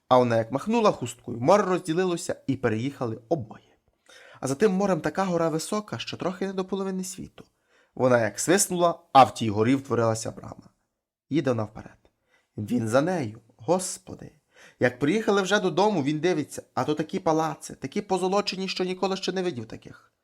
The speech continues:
Вона йому каже: "На, я віддаю тобі от цих шість кобил, але аби їх добре дозирав, даю тобі ключі від всіх замків".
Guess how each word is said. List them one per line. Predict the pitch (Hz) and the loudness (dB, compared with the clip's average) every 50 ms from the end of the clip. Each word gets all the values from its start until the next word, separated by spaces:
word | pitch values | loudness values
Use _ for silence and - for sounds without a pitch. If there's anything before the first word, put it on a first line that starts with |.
| _ _ _ _ _ _ _ _ _ - | _ _ _ _ _ _ _ _ _ -6
Вона | 123 131 185 220 | 2 2 2 2
йому | 233 208 185 - | 2 -4 -8 -10
каже: | - - - - - - - _ _ _ _ _ _ _ _ _ _ - | -12 -16 -18 -18 -20 -20 -20 _ _ _ _ _ _ _ _ _ _ -12
"На, | - - 110 131 123 113 104 - - _ _ _ _ _ _ - | -6 0 2 4 4 4 2 -2 -14 _ _ _ _ _ _ -4
я | 113 110 | -4 -2
віддаю | 117 110 117 120 | -2 -2 -2 -4
тобі | 117 - 117 120 120 - | -4 -4 -4 -4 -2 4
от | - 135 127 131 - | 4 4 4 4 0
цих | - 113 107 | -4 -4 -4
шість | - - 110 - - - | -4 -8 -10 -12 -12 -8
кобил, | - 110 107 120 131 147 170 208 - - - _ _ _ - | -6 0 2 2 2 2 0 -4 -8 -14 -20 _ _ _ 6
але | 131 139 160 190 | 8 8 8 8
аби | 220 196 214 214 214 | 6 4 2 2 4
їх | 214 208 | 4 4
добре | - 208 196 196 202 | 4 4 2 2 2
дозирав, | 196 196 202 202 196 196 170 151 143 139 139 | 2 2 0 2 4 6 6 8 6 6 6
даю | 131 131 135 127 | 2 0 0 0
тобі | 127 135 135 | 0 -2 -2
ключі | 135 - 127 117 - 180 | -2 -2 -4 -4 -4 -4
від | 190 185 | -4 -6
всіх | 185 - 131 120 120 | -6 -4 -4 0 0
замків". | 143 151 151 151 - - - | 0 -2 -2 -4 -10 -18 -18